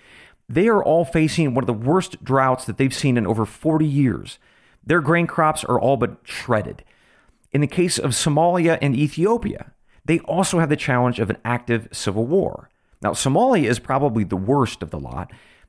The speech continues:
That country actually faces about two hundred thousand people at risk of dying of starvation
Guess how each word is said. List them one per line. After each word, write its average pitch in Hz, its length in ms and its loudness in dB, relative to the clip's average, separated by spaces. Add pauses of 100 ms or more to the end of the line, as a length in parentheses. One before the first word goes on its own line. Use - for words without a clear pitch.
(100)
That - 420 -2
country - 380 0
actually 127 320 0
faces 113 400 -2
about 95 300 -4
two 170 180 0
hundred 135 340 -2
thousand 135 560 0
people 143 380 -2
at 101 160 -2
risk 120 240 0
of 104 100 -4
dying 107 280 2
of 101 80 -4
starvation 101 500 0